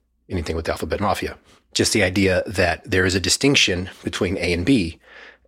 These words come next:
and that you can deal with one and the other, but by treating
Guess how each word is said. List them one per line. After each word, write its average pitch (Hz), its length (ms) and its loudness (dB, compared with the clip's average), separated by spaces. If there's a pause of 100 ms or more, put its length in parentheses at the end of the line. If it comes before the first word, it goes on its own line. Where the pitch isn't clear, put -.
and 92 160 -2
that 87 680 -2 (680)
you 104 100 -4
can 98 220 -2
deal 117 260 4
with 98 180 0
one 101 440 0
and 120 240 0
the 87 140 0
other, 85 280 -2 (480)
but 95 140 -4
by 90 140 -2
treating 104 640 2